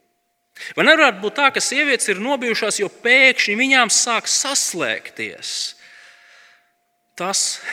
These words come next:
ka Jēzus ir kaut kas daudz, daudz lielāks par viņu draugu, Jēzu Nacarieti, šo, šo, šo Galilejas galvenieka dēlu?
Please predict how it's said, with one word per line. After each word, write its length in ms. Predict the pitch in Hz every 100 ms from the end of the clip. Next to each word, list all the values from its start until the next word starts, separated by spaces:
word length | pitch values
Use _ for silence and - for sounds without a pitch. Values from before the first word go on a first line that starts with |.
| -
ka 120 | - -
Jēzus 560 | 143 262 - 233 -
ir 80 | 208
kaut 240 | 269 247
kas 140 | 147 131
daudz, 440 | 175 214 254 160
daudz 360 | 127 190 226 135
lielāks 1000 | 117 170 220 139 - - - - - - _ _ _ _ _ _ _ _ _ _
par 140 | 190 202
viņu 180 | 240 233
draugu, 720 | 277 233 135 107 98 - - _ _ _ _ _ 156
Jēzu 260 | 190 196
Nacarieti, 840 | 202 226 220 117 104 - - - - _ _ _ _ _ _
šo, 280 | - 185 180 160
šo, 240 | 196 185 170
šo 160 | 170 151
Galilejas 540 | 226 214 214 196 147
galvenieka 520 | 185 202 185 165 165 156
dēlu? 500 | 165 117 87 73